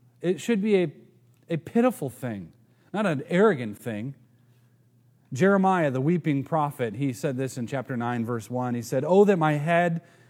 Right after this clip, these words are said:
were waters and my eyes a fountain of tears, that I might weep day and night for the slain of the daughter of my people." It's easy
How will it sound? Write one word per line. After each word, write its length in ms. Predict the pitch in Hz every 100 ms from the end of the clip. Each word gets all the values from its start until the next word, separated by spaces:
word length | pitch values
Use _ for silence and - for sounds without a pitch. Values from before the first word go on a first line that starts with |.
| _ _ _ _ _ _ _ _ _
were 180 | - 139
waters 880 | 123 143 156 160 110 82 78 - - - _
and 180 | - 143
my 200 | 151 143 156
eyes 760 | 156 170 151 123 110 104 - -
a 140 | 139 123
fountain 500 | - 165 175 165 143
of 140 | 107
tears, 720 | - 160 135 104 90 92 - _ _ _ 127
that 140 | 135
I 120 | 147
might 280 | 165 165 139
weep 400 | 123 165 151 -
day 240 | 147 151
and 100 | 147
night 300 | 127 135 123
for 100 | -
the 140 | 113 110
slain 560 | - - 139 139 123
of 120 | 110 101
the 100 | 107
daughter 420 | 117 113 113 104
of 100 | 87
my 140 | 98
people." 500 | 92 - 98 90 78 _ _ _ _ _ _ _ _ _ _ _ _ _ -
It's 220 | 135 -
easy 640 | - 175 180 139 107 90